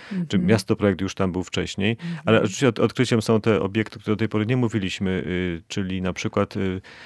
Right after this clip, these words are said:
Speaker 2: projekt, y, Warunkiewicza dla Durbanu. Y, to jest wielki port, y, w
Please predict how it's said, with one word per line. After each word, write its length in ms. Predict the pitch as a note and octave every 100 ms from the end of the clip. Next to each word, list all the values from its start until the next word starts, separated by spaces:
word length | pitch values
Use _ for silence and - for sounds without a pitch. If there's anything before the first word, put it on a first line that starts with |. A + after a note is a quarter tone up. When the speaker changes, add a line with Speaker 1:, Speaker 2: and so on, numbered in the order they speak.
| - -
Speaker 2:
projekt, 340 | G#2+ G#2 -
y, 160 | G2 F#2
Warunkiewicza 800 | G2+ G2 F#2+ F#2+ G2+ - G2
dla 200 | F#2 F#2
Durbanu. 680 | F2 A2+ G2 G#2+ G2 F2+ F2 E2 - F2+ F2
Y, 40 |
to 120 | -
jest 160 | F#2+ -
wielki 320 | A#2 G2+ G#2+
port, 340 | - F#2+ - -
y, 40 |
w 600 | F#2 F2 F2 E2+ F2+ F2